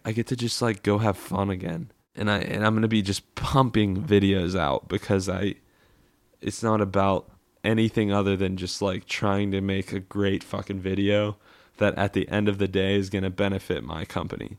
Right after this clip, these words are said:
So you can call it selfish, you can call it whatever you want, but it's just like, just look at, look at what you're doing. I feel like it, it doesn't matter what you're doing. You could be selling insurance, and then you ask yourself, like, "Do I really need to be, like,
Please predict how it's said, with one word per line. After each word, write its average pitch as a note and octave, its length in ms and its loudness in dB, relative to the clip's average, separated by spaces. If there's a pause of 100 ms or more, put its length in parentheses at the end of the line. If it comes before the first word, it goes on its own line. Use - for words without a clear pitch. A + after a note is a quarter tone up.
(160)
So - 140 -2
you G#2+ 160 6
can A2 100 0
call A#2+ 200 6
it F#2 60 0
selfish, G#2 800 2
you G#2 100 -4
can G2 80 -4
call G#2 180 2
it G2 40 2
whatever F#2+ 220 0
you F2+ 140 -8
want, F#2+ 400 -4
but G2 120 0
it's G2 100 -4
just - 240 -2
like, G2 360 -2
just G#2 220 -8
look C3 340 4
at, C#3 240 2
look C3 220 0
at D#3 100 4
what B2+ 160 0
you're G#2 140 0
doing. F#2+ 540 2
I F#2+ 60 -2
feel - 160 0
like A#2+ 160 2 (120)
it, A#3+ 300 -8
it C3+ 60 -8
doesn't D3+ 280 0
matter A2+ 260 0
what A2 80 2
you're F3+ 100 2
doing. F#2+ 100 0
You A2 60 -4
could C3 120 -4
be A#2+ 100 0
selling A#2 440 2
insurance, G2+ 760 2
and G2+ 160 -4
then G2+ 120 0
you G2 260 0 (640)
ask G#2+ 280 -2
yourself, G2 400 0
like, F#2 280 -6 (320)
"Do G#2+ 160 -4
I A#2+ 40 0
really A#2 320 0
need A#2 160 -2
to A2 60 -4
be, G#2 140 4
like, G2+ 260 -2